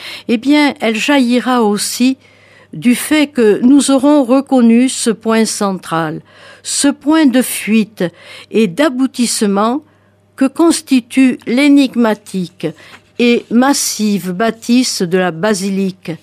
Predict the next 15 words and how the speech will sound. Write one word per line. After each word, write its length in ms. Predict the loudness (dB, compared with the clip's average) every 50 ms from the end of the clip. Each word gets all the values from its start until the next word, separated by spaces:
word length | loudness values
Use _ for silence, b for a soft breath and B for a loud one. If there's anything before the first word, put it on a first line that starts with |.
| _ _ _ _ _ _ _ _ _ _ _ _ _ _ _ _ -6
aveugle, 600 | -4 -4 -2 0 0 0 0 0 -4 -10 -12 -14 -16 _ _ _ _ _ _ _ _ _ _ _ _ _
presque 360 | -6 -4 -2 -2 -2 -4 -4
à 80 | -4 -2
la 120 | -2 -4
considérer 680 | -4 -4 -6 -6 -6 -6 -6 -6 -4 -2 -2 0 -2 0
de 120 | 0 0
loin, 380 | 0 0 0 0 0 -2 -4 -6 _ _ _ _ b b b b b b b b b
à 160 | -6 -4 -4 -4
peine 340 | _ -2 0 2 2 2
aérée 600 | 2 2 2 2 0 0 0 0 0 0 0 0
de 120 | 0 -2 -4
quelques 400 | -4 -2 -4 -4 -2 -2 -4 -4
fenêtres 540 | -4 -4 -4 -2 0 0 0 -2 -4 -8 -6
irrégulièrement 880 | -4 -2 -2 0 0 -2 -2 -2 -2 -2 -2 -2 -2 -2 -2 -2 -2 -4
placées. 540 | -4 -4 -6 -6 -6 -4 -4 -4 -4 -6